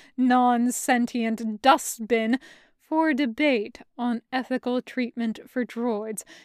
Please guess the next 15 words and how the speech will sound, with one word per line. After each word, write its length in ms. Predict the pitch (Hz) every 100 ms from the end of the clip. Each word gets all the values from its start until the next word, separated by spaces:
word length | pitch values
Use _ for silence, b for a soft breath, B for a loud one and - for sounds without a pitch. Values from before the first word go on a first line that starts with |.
| B
before 640 | 269 254 - 370 311 220 -
I 140 | 226
have 220 | 208 233 -
even 460 | 240 220 233 233
left 300 | 214 220 - -
my 240 | 269 240 233
rooms 680 | 214 262 294 247 214 208 -
in 140 | 233 233
the 60 |
morning," 640 | 214 220 220 214 - - 247 _ _ _ _ _ _ -
Master 480 | 226 226 - - 233
Windu 400 | 220 214 214 214
stated, 560 | - 247 233 240 233 - B B B _
rather 360 | 320 359 370 349
pointedly 920 | - - 359 285 247 220 220 214